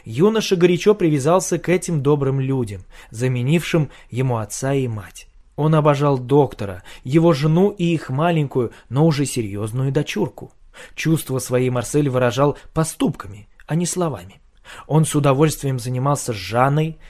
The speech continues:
которая с раннего возраста обнаруживала любовь к знанию и обещала стать умной, здравомыслящей девушкой, и в то же время он поставил себе задачей сделать и Октава достойным своего отца. Сказать правду, эта задача оказалась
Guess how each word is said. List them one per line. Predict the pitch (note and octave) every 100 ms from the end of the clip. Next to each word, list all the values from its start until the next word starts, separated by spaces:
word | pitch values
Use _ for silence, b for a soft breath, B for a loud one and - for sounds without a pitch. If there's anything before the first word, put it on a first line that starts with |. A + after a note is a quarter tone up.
| b
которая | B2+ C#3 C3
с | B2
раннего | B2 C3 B2 A#2+ B2
возраста | B2 B2+ A#2+ - B2+ A#2+ B
обнаруживала | B B2+ D3 D3+ C3 C3+ C3+
любовь | C#3 C3+ C#3+ - b b
к | b A#2+
знанию | A2 C#3 C#3+ C#3 C3 B B
и | C3+
обещала | C3+ B2+ - C#3 C3
стать | - B2+ - -
умной, | C#3+ D#3 E3 F3 B -
здравомыслящей | A#2+ C3+ C3 C3+ D3+ - C#3+ - C#3
девушкой, | A#2+ B2+ B2+ B2 C3+ C3 B B
и | C#3
в | -
то | D3+
же | C3+
время | C#3+ E3 E3
он | E3+ D3
поставил | C#3 C3 - D#3 D#3
себе | - C#3+
задачей | C3 B2+ D3+ D3+ D#3
сделать | C3+ C#3 D#3 D#3 - b
и | E3+
Октава | E3+ D3+ - - F#3 A3 C3+ - B
достойным | B2 B2 A#2 - D3 F#3 G#3 A3
своего | - A#2 A2 G#2+
отца. | A#2 - - - - - -
Сказать | - A#2+ G2+ -
правду, | - G#2+ C#3+ D#3 D#3+ D#3 B B
эта | C3+ G3+ G#3+
задача | D#3+ B2+ C3+ - B2+
оказалась | - G#2+ B2 B2 -